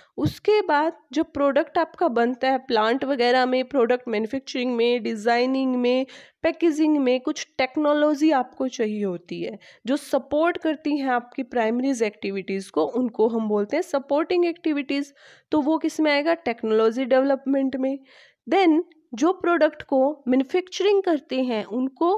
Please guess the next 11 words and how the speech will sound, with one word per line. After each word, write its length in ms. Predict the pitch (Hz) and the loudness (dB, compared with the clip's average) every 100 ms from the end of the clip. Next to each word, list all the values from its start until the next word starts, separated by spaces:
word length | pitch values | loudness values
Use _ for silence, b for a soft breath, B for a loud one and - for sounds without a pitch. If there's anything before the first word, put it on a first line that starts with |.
| - - | -2 -2
हम 120 | 294 | -2
क्या 180 | 294 254 | 0 0
बोलते 360 | 247 262 262 | 2 0 0
हैं? 200 | 311 370 - - | -4 -4 -8 -6
एचआर, 440 | 233 - 302 349 - b b - | -6 -2 -2 -2 -4 b b -4
यानी 260 | 233 247 262 | -2 0 0
ह्यूमन 320 | 226 240 285 | 0 0 0
रिसोर्स 540 | 302 285 320 349 403 311 | -2 -2 0 0 -2 -2
हमारे 260 | 254 233 | -2 0
ऑर्गेनाइजेशन 760 | 240 226 269 294 285 302 302 311 | 0 0 -2 -2 -2 -4 -4 -6
के, 200 | 311 349 | -4 -8